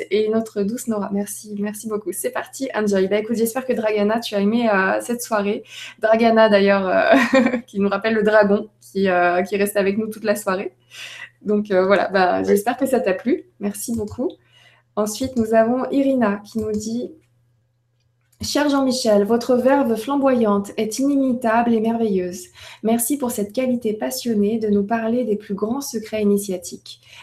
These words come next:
Speaker 1: Elle devient superbe, votre enquête scientifique. La vraie science du reste. Merci. » Merci beaucoup, Irina.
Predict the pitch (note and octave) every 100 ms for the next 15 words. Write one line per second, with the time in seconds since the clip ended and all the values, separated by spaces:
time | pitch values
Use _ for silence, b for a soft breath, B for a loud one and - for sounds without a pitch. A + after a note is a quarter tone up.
0 | - G#3 G#3 A3+ A3 A3 - C#4 - A#3+
1 | A#3+ G3+ G#3+ G#3+ G#3 G#3+ G#3 G3+ G3 F#3+
2 | - G3 - - G#3 G3 F#3+ G#3+ A3+ -
3 | - G#3 A3+ - F#3 F3+ F3+ G3+ A3+ -
4 | - - G3+ G3 - - _ _ _ _
5 | _ _ _ _ _ _ _ _ F#3+ -
6 | F#3+ F#3 F#3 F#3+ F#3 F3 G3